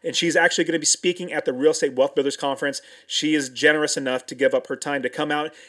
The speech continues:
and even teach you how to invest in real estate, even much more so at Rubicon. Get your pass to Rubicon for ten percent off. If you use the promo code podcast,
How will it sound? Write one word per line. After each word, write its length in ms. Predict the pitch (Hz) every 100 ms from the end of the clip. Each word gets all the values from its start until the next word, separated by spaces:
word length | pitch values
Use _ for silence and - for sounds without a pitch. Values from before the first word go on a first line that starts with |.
| _
and 140 | 160 151
even 260 | 196 190
teach 320 | 175 - 214 220
you 200 | 208 151
how 400 | 165 170 131 120 - _ -
to 320 | - 165 151 156
invest 420 | 135 117 160 -
in 80 | 147
real 120 | 143
estate, 220 | - 147 -
even 280 | 214 202
much 300 | 175 175 -
more 160 | 151 147
so 320 | - 131 127
at 240 | 156 143 151
Rubicon. 460 | 139 - 131 127 - - - -
Get 240 | 170 -
your 400 | 156 151 151 - -
pass 440 | 147 143 - - - _ _ _ -
to 160 | 196
Rubicon 500 | 180 160 165 147 139
for 140 | 135 123
ten 240 | - 165
percent 320 | 165 - 139
off. 220 | 120 123 - - - -
If 80 |
you 80 | 135
use 100 | 160
the 80 | 147
promo 300 | - 151 151
code 200 | 156 143
podcast, 680 | - 127 127 131 127 -